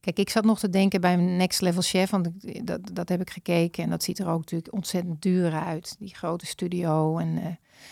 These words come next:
het enige is wat ik, wa-, waar ik in, over geïnformeerd ben, is het feit dat ze in Noord-Engeland, in Manchester, zijn ze, eh, in studio's allerlei sets aan het bouwen voor, eh, Amerikaanse formats. En dat blijkt dus dat je, als je een,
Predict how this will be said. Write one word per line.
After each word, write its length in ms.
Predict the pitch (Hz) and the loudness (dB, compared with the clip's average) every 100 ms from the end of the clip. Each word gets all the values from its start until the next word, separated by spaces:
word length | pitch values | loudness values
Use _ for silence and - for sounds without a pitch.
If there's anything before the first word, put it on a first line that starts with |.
| - | -20
het 100 | - | -6
enige 340 | 190 190 208 196 | 2 4 4 2
is 160 | 180 | -2
wat 240 | 170 170 170 | -2 -2 -4
ik, 100 | - - - 180 160 - 143 | -8 -16 -16 -14 -12 -10 -4
wa-, 140 | 175 | -2
waar 140 | 185 196 | 0 0
ik 120 | 214 | 0
in, 160 | 202 196 262 - | -4 -6 -8 0
over 280 | 190 190 | 2 2
geïnformeerd 580 | 190 180 147 165 185 247 | 2 2 4 4 4 4
ben, 220 | 233 226 | 4 2
is 200 | 220 185 175 | 2 0 -4
het 140 | - | -6
feit 280 | - 214 240 | -2 0 0
dat 120 | 214 | -2
ze 100 | - | -2
in 160 | 175 175 | 2 4
Noord-Engeland, 880 | 214 247 202 220 190 170 202 269 | 4 2 2 2 2 0 0 -4
in 240 | - 180 180 | -4 0 2
Manchester, 600 | 202 220 180 - 196 220 | 2 0 -2 -4 -6 -4
zijn 240 | 196 180 | -2 0
ze, 100 | 175 180 | 0 -2
eh, 260 | 170 - 180 | -6 -12 -10
in 160 | - 175 | -4 -4
studio's 680 | - 226 214 175 170 165 - _ _ - - - _ - | -2 0 2 4 2 -2 -8 _ _ -20 -20 -20 _ -4
allerlei 400 | 202 196 175 165 | 0 2 2 2
sets 340 | - 226 - | 2 0 2
aan 80 | 190 | 2
het 80 | 175 | 4
bouwen 420 | 170 165 165 170 | 4 4 4 0
voor, 500 | - 170 165 160 160 - | 0 0 2 0 -2 -8
eh, 340 | - 170 160 143 | -6 -2 -2 -6
Amerikaanse 760 | - 175 185 180 - 208 220 165 | -4 0 0 0 0 2 2 0
formats. 500 | - 214 196 139 170 | 0 2 4 2 0
En 80 | |
dat 140 | 170 165 | -2 2
blijkt 340 | 190 226 247 | 4 4 4
dus 260 | 233 269 - | 2 0 0
dat 240 | 180 170 | -2 -2
je, 200 | 190 175 - | 0 -2 0
als 260 | 180 190 | 0 0
je 160 | - - | -2 0
een, 260 | 175 165 | 2 2